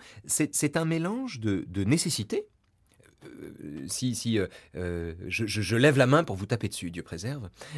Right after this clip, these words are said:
euh, vous allez avoir le geste de vous défendre, vous allez lever les bras pour parer le coup que vous n'avez pas vu venir ou vous n'avez pas pressenti. Bon. Euh, c'est un réflexe,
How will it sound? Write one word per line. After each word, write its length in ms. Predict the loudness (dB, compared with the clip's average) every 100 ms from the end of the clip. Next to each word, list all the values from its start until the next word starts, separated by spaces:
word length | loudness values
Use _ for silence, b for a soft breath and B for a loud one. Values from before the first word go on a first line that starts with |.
| -2
euh, 640 | 4 6 6 2 0 -4 -6
vous 220 | -4 2
allez 200 | 4 6
avoir 340 | 4 4 2 2
le 120 | 0
geste 320 | 0 -2 -4
de 80 | -6
vous 120 | -2
défendre, 360 | 0 2 2 0
vous 60 |
allez 100 | 0
lever 420 | 0 0 0 4 4
les 100 | 4
bras 220 | 0 -4
pour 240 | -4 -10
parer 340 | 0 0 2 0
le 160 | -2
coup 300 | -6 -4 -4
que 440 | -4 -10 -20 -16 -8
vous 60 |
n'avez 160 | -6 -4
pas 120 | -6
vu 140 | -6
venir 440 | -6 -2 -2 -2 -4
ou 60 |
vous 240 | -10 -12 -8
n'avez 140 | -8
pas 120 | -6
pressenti. 460 | -8 -8 -14 -16 -6
Bon. 120 | -6 -6 B B B B B 0
Euh, 340 | 2 2 -2 -8 b b -2
c'est 220 | 2 4
un 40 |
réflexe, 520 | 4 4 2 0 -2